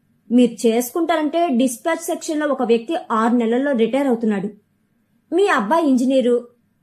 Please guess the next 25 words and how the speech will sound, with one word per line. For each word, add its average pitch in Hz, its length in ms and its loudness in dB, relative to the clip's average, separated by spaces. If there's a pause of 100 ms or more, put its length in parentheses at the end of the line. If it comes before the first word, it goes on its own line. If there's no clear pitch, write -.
(160)
మీ 359 120 0
అమ్మాయి 349 340 2
పోస్ట్ 294 280 0
గ్రాడ్యుయేట్ 262 460 0
కాబట్టి 226 340 -2
వాళ్ళకు 247 340 0
ఆ 214 60 2
జాబ్ 233 340 -2
ఇవ్వలేను. 202 560 -2 (380)
మీకు 226 360 2
అభ్యంతరం 214 680 -2
లేకుంటే 302 440 -4
వచ్చి 339 380 -4
చేసుకోండి. 240 460 -2 (800)
పెద్దగా 294 300 2
జీతం 240 500 0
అయితే 320 180 -2
ఉండదు," 233 500 0 (280)
అన్నాడు. 208 340 0 (1300)
ఇప్పుడు 415 260 4
శారదకు 359 540 0
ఆ 254 240 0
మాటలు 254 300 2
గుర్తుకు 240 340 0
రాగానే 262 540 0